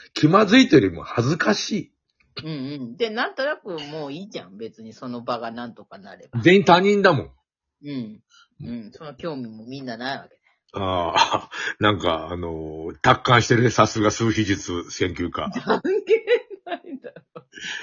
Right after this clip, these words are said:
Speaker 1: いや、あの、品川、東京まで行って数秘術をな、なんか、習ってきた、習、習いに行ってんでしょ、大阪から。
Speaker 2: いや、違う、もっとすごいのは、な-、習いに行ってた人たちと喋って帰ってき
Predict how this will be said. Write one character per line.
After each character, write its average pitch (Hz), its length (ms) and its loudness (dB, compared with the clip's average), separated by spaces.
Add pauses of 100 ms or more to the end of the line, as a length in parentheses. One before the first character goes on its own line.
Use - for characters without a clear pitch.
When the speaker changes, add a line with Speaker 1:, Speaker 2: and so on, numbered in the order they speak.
(180)
Speaker 1:
い 277 60 2
や、 - 180 6 (220)
あ 151 80 6
の、 147 240 8
品 208 420 6
川、 214 240 6
東 226 260 8
京 254 220 6
ま 285 140 6
で 226 140 4
行 139 140 2
っ - 20 -20
て 127 100 -4
数 175 240 -2
秘 220 180 2
術 139 380 -2
を 110 140 -2
な、 120 180 -2
な 117 100 -4
ん 117 60 -6
か、 104 260 -2 (200)
習 131 260 6
っ 233 100 2
て - 80 0
き - 80 -4
た、 113 140 -2
習、 139 360 2
習 143 280 8
い 220 40 4
に 160 60 4
行 127 40 -2
っ - 20 -4
て 120 80 4
ん - 20 4
で 101 40 -2
し - 40 0
ょ、 113 100 4
大 107 80 2
阪 98 180 0
か 98 100 0
ら。 85 220 -2 (640)
Speaker 2:
い 254 40 -6
や、 311 80 -6
違 269 360 -6
う、 226 40 -4
も 254 180 -4
っ - 80 -20
と 180 120 -4
す 185 120 -12
ご 180 160 -6
い 160 60 -8
の 135 120 -10
は、 135 140 -6
な-、 165 240 -4
習 202 540 -4
い 226 80 -4
に 170 160 -8
行 - 40 -20 (220)
っ - 40 -20
て 220 140 0
た 170 140 -8
人 185 240 -10
た 170 160 -4
ち - 120 -20
と 202 100 -8
喋 196 320 -2
っ - 20 -20
て - 100 -10
帰 - 180 -4
っ 135 120 -6
て - 100 -14
き - 40 -20